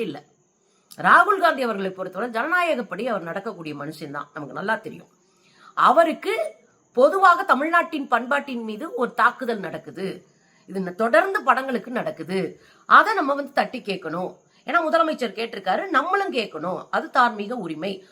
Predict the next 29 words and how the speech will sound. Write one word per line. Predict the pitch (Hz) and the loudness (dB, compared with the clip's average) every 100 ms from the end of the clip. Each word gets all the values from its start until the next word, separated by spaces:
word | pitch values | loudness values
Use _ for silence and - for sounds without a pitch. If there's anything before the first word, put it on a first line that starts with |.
| _ - | _ -2
அப்படின்னு | 196 - 240 320 381 | -2 -2 -4 -2 -2
கேட்கிறாரே | 247 240 220 196 247 | -2 0 0 0 -4
ஒழிய | 185 151 156 175 180 180 _ - | -8 -8 -6 -4 -4 -8 _ 0
அவர் | 208 302 320 - | 4 4 4 0
கூட்டணியை | 403 403 330 294 226 | -2 -2 0 0 0
மாத்துறதோ | 226 - 185 226 226 | 0 -2 -4 -6 -6
கூட்டம் | 320 403 320 247 | -6 2 2 2
மாத்துறதோ | 208 170 220 | -2 -4 -2
அவருடைய | 277 190 262 190 196 | -2 -4 -6 -6 -6
நோக்கம் | 170 - 196 | -6 -6 -6
இல்லை. | 147 151 - _ - _ | -6 -6 -8 _ -20 _
இதை | 208 269 247 | 0 2 2
முதல்ல | 233 311 370 | 2 0 0
கட்சிக்காரங்க | 247 226 330 311 262 190 | -2 -4 0 0 0 -4
புரிஞ்சுக்கோங்க. | 226 240 185 160 147 147 _ _ _ 170 | -6 -6 -6 -6 -6 -8 _ _ _ 4
ராகுல் | 202 302 339 | 4 4 2
காந்தி | 285 269 240 | -2 -2 -4
போல | 226 269 269 | -2 0 0
ஒத்தாயா | 202 - 277 277 254 | -4 -2 -2 2 2
ஆளா | 220 233 254 220 | 4 2 0 -2
தெருவுல | 220 277 277 | -4 -2 -2
சுத்தி | 233 - 233 | -4 -10 -10
மக்களை | 220 165 262 285 254 | -8 -6 -4 -2 -2
திரட்டி | 208 - 233 - _ _ - | -6 -6 -10 -10 _ _ -6
ஒரு | 190 185 | -4 -2
நன்மதிப்பை | 226 330 330 262 202 233 | -2 0 -2 -2 -4 -4
காங்கிரஸ் | 233 240 277 262 247 | 0 0 0 -4 -6
கட்சியின் | 233 220 208 | -10 -10 -10
மீது | 240 | -8